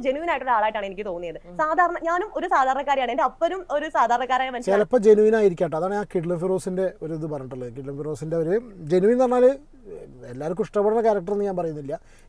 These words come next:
Speaker 3: ഈ വക അതുണ്ട് ഉള്ള ആളായിക്കൊള്ളുന്നില്ല. അതുകൊണ്ടാണ് ഞാൻ കിഡ്ലർ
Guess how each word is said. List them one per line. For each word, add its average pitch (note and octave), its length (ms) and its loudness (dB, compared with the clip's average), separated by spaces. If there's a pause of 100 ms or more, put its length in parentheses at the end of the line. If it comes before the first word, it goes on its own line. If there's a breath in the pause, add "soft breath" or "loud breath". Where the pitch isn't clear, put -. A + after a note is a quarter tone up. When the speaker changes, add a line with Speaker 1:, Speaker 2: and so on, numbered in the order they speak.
Speaker 3:
ഈ B3+ 100 2
വക C4 240 8
അതുണ്ട് A#3+ 300 4
ഉള്ള A#3+ 200 6
ആളായിക്കൊള്ളുന്നില്ല. A3+ 800 6 (420 soft breath)
അതുകൊണ്ടാണ് G#3+ 300 0
ഞാൻ B3 180 0
കിഡ്ലർ G3+ 240 4